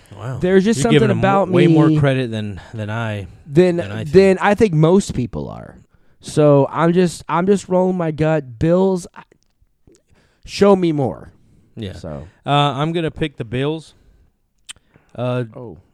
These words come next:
Speaker 1: Josh Allen played really well.
Speaker 2: I messed this up. Hang on.
Speaker 1: That's fine. I'll talk. Uh, Ryan Fitzpatrick was twenty of thirty, hundred ninety-one yards, three interceptions. Um,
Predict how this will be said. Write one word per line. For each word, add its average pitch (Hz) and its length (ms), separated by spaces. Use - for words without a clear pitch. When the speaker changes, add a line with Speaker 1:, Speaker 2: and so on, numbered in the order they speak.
Speaker 1:
Josh 135 300
Allen 127 300
played 120 260
really 113 180
well. 127 340
Speaker 2:
I - 20
messed 104 260
this - 180
up. 95 240
Hang 98 160
on. 92 80
Speaker 1:
That's 104 160
fine. 87 300
I'll 107 140
talk. 92 340
Uh, 120 180
Ryan 147 220
Fitzpatrick 135 840
was 107 440
twenty 135 280
of 120 100
thirty, 117 640
hundred 113 640
ninety-one 107 480
yards, 113 480
three 135 280
interceptions. - 840
Um, 123 720